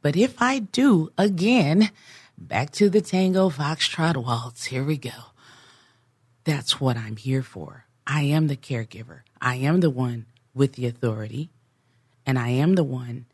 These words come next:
that has to relay the commands. And even with the demands that I have as a caregiver, I don't have to let my mother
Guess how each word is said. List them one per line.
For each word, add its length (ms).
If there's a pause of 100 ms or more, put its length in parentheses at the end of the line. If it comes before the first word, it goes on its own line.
(180)
that 160
has 300
to 160
relay 460 (360)
the 80
commands. 960 (1200)
And 480 (160)
even 400
with 160
the 80
demands 1040 (400)
that 140
I 60
have 440
as 140
a 60
caregiver, 720 (500)
I 180 (200)
don't 320
have 320
to 140
let 360 (320)
my 360
mother 540